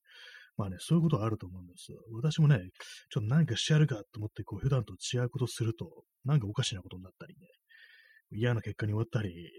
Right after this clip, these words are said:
なんか怪我したりとかね、なんかそういうことがあるんで。人生はね、そういう気張らない方がいいっていう、ね、そういうことはあるかもしれないですね。まあ、あの、やる気っていうのはあった方がいいかもしれないですけど、気張るっていうのはあんま良くないですからね。緊張してるとかね、まあ、肩に力が入ってるっていうのはこう、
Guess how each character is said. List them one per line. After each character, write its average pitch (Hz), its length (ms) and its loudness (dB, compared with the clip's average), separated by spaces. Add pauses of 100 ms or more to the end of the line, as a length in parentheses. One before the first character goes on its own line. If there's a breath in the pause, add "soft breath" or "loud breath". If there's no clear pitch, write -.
な 107 80 -2
ん 101 40 -2
か - 140 -18
怪 123 80 4
我 135 120 4
し - 100 0
た 90 100 -2
り 92 80 -12
と 90 120 -18
か - 120 -20
ね、 - 80 -18
な 92 80 -14
ん - 20 -16
か - 60 -20 (100)
そ 123 80 0
う 135 60 6
い 147 40 8
う - 20 4
こ 139 80 4
と 135 100 6
が 98 160 -2
あ 104 40 -2
る 101 80 -4
ん - 20 -10
で。 82 60 -20 (1400 loud breath)
人 139 200 6
生 107 200 0
は 85 140 -16
ね、 85 60 -18 (340)
そ - 140 -10
う - 0 -
い - 20 -6
う - 60 -8
気 - 100 -4
張 139 120 6
ら 180 60 10
な 139 80 8
い - 40 0
方 98 140 -4
が 92 120 -6
い 92 40 -4
い - 20 -8
っ - 20 -12 (120)
て 95 80 -12
い - 60 -12
う、 - 40 -20
ね、 - 60 -20 (720)
そ - 140 -8
う - 20 -4
い - 0 -
う - 40 -6
こ - 60 0
と 151 80 2
は 92 40 -2
あ - 40 -10
る 92 100 -12 (320)
か - 100 -20
も - 60 -20
し - 100 -8
れ 95 60 -10
な 87 60 -18
い - 20 -20
で - 100 -20
す - 140 -16
ね。 92 140 -12 (720)
ま 98 120 -10
あ、 95 60 -12
あ - 20 -10
の、 98 120 -6
や 117 120 2
る 156 60 2
気 190 100 0
っ - 20 2
て 214 80 0
い 196 40 8
う - 20 10
の 117 80 4
は 92 80 -10
あ 101 40 -4
っ - 20 -10 (100)
た - 80 -8
方 90 60 -12
が 85 60 -18
い - 20 -18
い - 20 -18
か - 80 -14
も 95 60 -14
し - 120 -12
れ 101 60 -8
な 90 60 -10
い 87 40 -14
で 85 60 -20
す - 80 -18
け - 140 -20
ど、 - 20 -20 (140)
気 - 140 -8
張 175 120 6
る 139 140 6
っ - 20 -20
て - 100 -12
い 92 40 -10
う - 20 -14
の 90 40 -18
は - 20 -18
あ - 20 -16
ん 90 40 -12
ま 95 40 -8
良 104 60 -6
く - 260 -14
な 107 160 -4
い 101 60 -4
で 90 80 -16
す - 80 -20
か - 100 -16
ら 90 80 -16
ね。 - 40 -20 (600 soft breath)
緊 156 140 4
張 160 240 4
し - 120 -4
て 143 80 4
る 127 100 2
と 98 100 -6
か - 120 -20
ね、 92 100 -12
ま 90 140 -12
あ、 - 40 -16
肩 131 240 -4
に 90 100 -8
力 - 300 -6
が 92 120 -10
入 113 100 -4
っ - 40 -2
て - 160 -10
る 110 160 0
っ - 20 -20
て 123 100 0
い - 20 0
う - 0 -
の 92 80 -6
は 87 40 -18
こ 80 300 -16
う、 - 60 -20